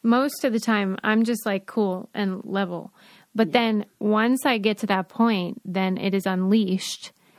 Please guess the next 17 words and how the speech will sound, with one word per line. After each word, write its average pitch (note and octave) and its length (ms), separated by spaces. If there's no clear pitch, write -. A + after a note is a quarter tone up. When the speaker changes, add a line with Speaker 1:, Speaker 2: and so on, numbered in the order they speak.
Speaker 1:
And A#3 200
then, A#3 340
<laughs> - 420
and D#4+ 220
then D4 160
I C#4+ 140
make C4 280
people D#4 280
feel A3+ 460
really, G#3+ 420
really A3 240
Speaker 2:
I - 20
know. - 160
Speaker 1:
stupid. - 400
Speaker 2:
It's - 300
so E3 240
good. - 280